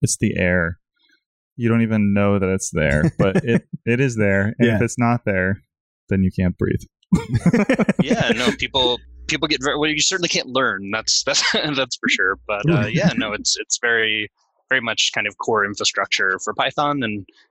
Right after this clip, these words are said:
Speaker 3: and a little bit more and more for some of the other language communities as well, like P H P and some JavaScript stuff is on there. But definitely the, our biggest kind of audience is Python.
Speaker 1: Oh, that's cool. I didn't, I didn't realize that. It's just so ubiquitous in Python that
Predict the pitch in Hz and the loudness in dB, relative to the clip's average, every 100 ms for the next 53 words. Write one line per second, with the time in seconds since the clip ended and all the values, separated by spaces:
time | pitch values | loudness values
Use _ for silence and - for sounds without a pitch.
0 | _ 151 156 147 143 123 120 113 113 107 | _ -4 -2 -2 -2 0 -2 0 0 0
1 | 110 113 104 107 104 104 107 101 98 - | -2 -4 -2 -2 -2 -2 -2 -2 -4 -4
2 | 110 104 101 101 107 - 101 98 98 98 | -4 -2 0 -2 -2 0 2 2 0 -4
3 | - 107 - - 104 107 104 104 104 101 | -2 -2 -2 -2 -4 -2 -4 -2 -4 -2
4 | - 104 - 110 - 110 113 113 117 113 | -4 -4 -2 -2 -4 -2 -2 0 -2 -2
5 | 101 - _ _ 135 - 127 117 110 107 | -6 -8 _ _ -6 -2 0 0 0 -2
6 | - 117 113 104 101 - - - 104 104 | 0 -2 -2 -2 0 0 -2 -6 -4 -2
7 | 101 98 92 92 - 98 - 123 - - | 0 -2 -4 -4 -4 -4 -4 -6 -8 -20
8 | - - _ _ _ _ 113 113 113 - | -20 -20 _ _ _ _ 2 2 0 0
9 | 135 92 113 110 110 113 120 107 113 104 | 0 2 2 2 2 0 2 2 2 0
10 | 87 92 98 - - - 117 104 104 101 | -2 -2 -2 -2 -4 -2 0 2 2 2
11 | 101 95 90 92 - - 101 - 101 - | 0 0 0 0 -2 -2 0 0 0 0
12 | 117 117 120 117 - | 0 0 0 0 -2